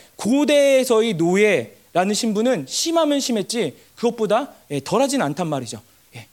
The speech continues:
나의 생명이 당장 이 나를 감독하는 사람에 의해서 끊어질 수 있고 나에게 아무도, 예, 먹을 것을 주지 않고 내가 혼자 유리방랑하는 것 같고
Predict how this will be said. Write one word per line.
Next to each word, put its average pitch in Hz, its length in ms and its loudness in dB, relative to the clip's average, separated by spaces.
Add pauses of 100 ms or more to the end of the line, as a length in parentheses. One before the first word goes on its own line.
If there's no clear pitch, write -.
(480)
나의 226 280 2
생명이 294 420 0
당장 196 480 -4 (340)
이 247 500 0 (100)
나를 226 220 2
감독하는 220 520 -2
사람에 196 320 -2
의해서 170 320 -4
끊어질 277 280 -2
수 - 140 -10
있고 143 280 -10 (420)
나에게 247 280 2
아무도, 247 640 2 (120)
예, 165 260 0
먹을 254 180 4
것을 254 200 0
주지 185 240 -2
않고 151 340 -4 (360)
내가 247 220 4
혼자 285 260 4
유리방랑하는 254 760 2
것 233 60 2
같고 170 460 -2